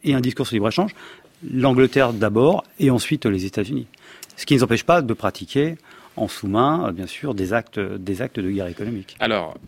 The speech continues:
Speaker 2: revenons un peu sur l'intelligence économique. Vous dites qu'il y a trois grands champs dans l'intelligence économique, la protection de l'information, les activités de veille et puis l'influence. Alors, on va essayer peut-être de prendre un cas très particulier,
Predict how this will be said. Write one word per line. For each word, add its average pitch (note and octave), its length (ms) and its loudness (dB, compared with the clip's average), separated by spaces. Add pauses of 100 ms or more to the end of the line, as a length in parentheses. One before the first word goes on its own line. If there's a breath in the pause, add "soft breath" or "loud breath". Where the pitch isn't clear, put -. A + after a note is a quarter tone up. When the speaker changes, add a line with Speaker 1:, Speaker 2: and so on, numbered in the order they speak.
(160)
Speaker 2:
revenons C3 440 0
un F#2+ 60 0
peu G2 180 -6
sur E2+ 220 -6
l'intelligence F2+ 520 -6
économique. A2 640 -2
Vous E2+ 180 -10
dites G2+ 240 -8
qu'il F2+ 160 -6
y - 20 2
a E2 100 0
trois G2+ 300 -4
grands F#2 240 -4
champs G2+ 240 -2
dans F2 120 -4
l'intelligence E2 520 -8
économique, A#2 640 0
la F2 120 -2
protection F2 420 -8
de F2 60 -4
l'information, F2+ 680 -4
les G2 220 0
activités E2+ 540 -8
de F#2 80 -10
veille A#2+ 420 -2
et F2+ 100 -12
puis A2 340 -6
l'influence. D#2 640 -6
Alors, G2+ 180 0
on F#2+ 40 -4
va G2+ 80 0
essayer A2 300 -2
peut-être - 340 -8
de F2+ 60 -2
prendre E2+ 260 -6
un E2 60 -6
cas F2 140 -8
très - 180 -12
particulier, G#2+ 640 -6